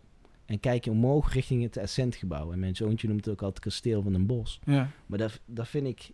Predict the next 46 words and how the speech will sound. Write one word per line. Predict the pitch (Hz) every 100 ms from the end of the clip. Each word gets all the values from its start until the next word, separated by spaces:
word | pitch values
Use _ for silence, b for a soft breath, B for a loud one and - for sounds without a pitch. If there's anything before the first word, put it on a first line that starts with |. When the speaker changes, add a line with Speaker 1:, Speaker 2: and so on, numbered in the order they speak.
| -
Speaker 1:
ik | 131 -
vind | 139
dat | 127
zo'n | - 143 131 120 -
typisch, | - 180 135 - -
atypisch | 135 135 175 139
plekje | - 151 - 120
voor | 117
Den | 107
Bosch. | 117 -
Omdat | 151 120
ik | 107
dan, | 120 110 117 - -
eh, | 123 - -
als | 110 -
je |
in | 120
de | 104
Ardennen | 98 107 123 135
zou | 131 127
lopen, | 127 131
zou | 123 127
je |
eenzelfde | 117 135 127 110
gevoel | 101 131 113
hebben. | 80 80 - B B B
En | -
ik | 90
vind | 120
het | 107
zo'n | 143 139
mooi, | 139 143 127
ru-, | 135
rustig | 120 131 - 117 -
plekje. | 131 - 147
Je |
zit | 120 113
toch | 151 - - - - -
tegen | - 147 131 123
drukke | 113 123 -
verkeersader, | 101 135 139 - 135 135 147 147
maar | 127
je | 120
hoort | 117 120
bijna | 117 113
niks. | 101 - -